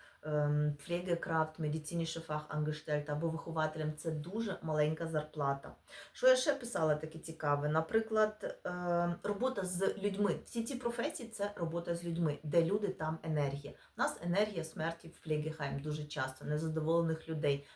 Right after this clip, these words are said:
Медицина, будь ласка. Я, наприклад, не могла б ніколи працювати в онкології, скажу вам чесно. В садочку, коли приходить мама, яка сама не говорить німецьку мову, вона хоче, щоб ви навчили моїй дитині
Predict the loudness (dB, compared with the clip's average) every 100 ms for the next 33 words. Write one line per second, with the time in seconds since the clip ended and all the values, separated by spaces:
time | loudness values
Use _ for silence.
0 | _ 0 2 0 0 0 0 2 2 4
1 | 4 2 0 -2 2 2 2 -2 -2 -2
2 | -2 -2 -4 -4 2 2 2 -6 -2 -2
3 | 0 -2 0 2 2 0 -4 -6 -4 -2
4 | -2 0 -2 -2 -8 -16 -18 -20 -4 4
5 | 6 6 4 2 -10 -6 -6 -4 -4 -4
6 | -2 0 2 2 0 -4 -2 0 2 2
7 | 0 2 2 2 -2 -2 0 -2 -4 -2
8 | 2 4 2 2 -2 -6 -10 -10 -4 0
9 | 0 -2 2 2 0 -8 -4 -2 0 -2
10 | -2 0 -2